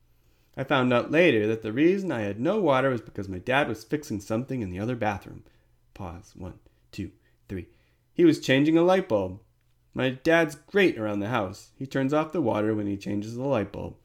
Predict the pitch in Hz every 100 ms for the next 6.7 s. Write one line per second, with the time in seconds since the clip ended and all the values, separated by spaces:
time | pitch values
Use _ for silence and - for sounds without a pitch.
0 | _ - 160 160 165 160 160 160 160 165
1 | 160 202 190 - 131 143 156 165 170 202
2 | 131 107 - 98 95 - 85 - _ _
3 | _ _ - 95 98 110 143 147 202 190
4 | 110 95 90 95 110 - _ _ _ _
5 | _ 117 113 113 127 131 117 120 107 -
6 | 101 107 101 82 76 -